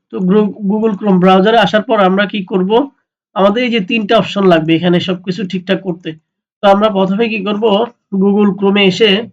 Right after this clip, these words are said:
ব্লগার লিখে সার্চ করব। বি এল ও ডাবল জি ই আর, ব্লগার লিখে সার্চ করার পর আমরা এই ব্লগার ওয়েবসাইটটি ওপেন করব।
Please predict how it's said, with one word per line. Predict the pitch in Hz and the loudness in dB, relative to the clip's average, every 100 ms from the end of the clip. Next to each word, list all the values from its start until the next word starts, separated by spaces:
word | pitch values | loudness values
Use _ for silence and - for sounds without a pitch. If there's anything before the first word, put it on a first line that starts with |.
| _ | _
ব্লগার | 190 180 190 190 214 | -8 -2 0 2 2
লিখে | 208 196 185 | 0 -2 -2
সার্চ | 160 - | -4 -6
করব। | 175 - - _ _ _ _ _ _ _ _ _ _ _ _ _ _ _ _ _ _ _ _ - | -14 -18 -20 _ _ _ _ _ _ _ _ _ _ _ _ _ _ _ _ _ _ _ _ -8
বি | 185 180 | -2 2
এল | 185 185 | 2 2
ও | 202 | 0
ডাবল | 190 175 175 | 2 2 2
জি | 185 202 | -2 0
ই | 190 | 2
আর, | 156 | 2
ব্লগার | 147 170 190 202 | 0 0 2 2
লিখে | 202 190 214 | 2 2 0
সার্চ | 214 190 - | 0 -2 -2
করার | 208 208 | -2 -2
পর | 202 | 0
আমরা | 214 202 220 | 0 0 0
এই | 190 | 0
ব্লগার | 180 185 196 | 2 2 2
ওয়েবসাইটটি | 185 175 202 185 - 277 415 - _ _ _ _ _ _ | 0 0 -2 -4 0 0 0 -10 _ _ _ _ _ _
ওপেন | 202 190 202 | -4 0 2
করব। | 180 156 127 | 2 0 -4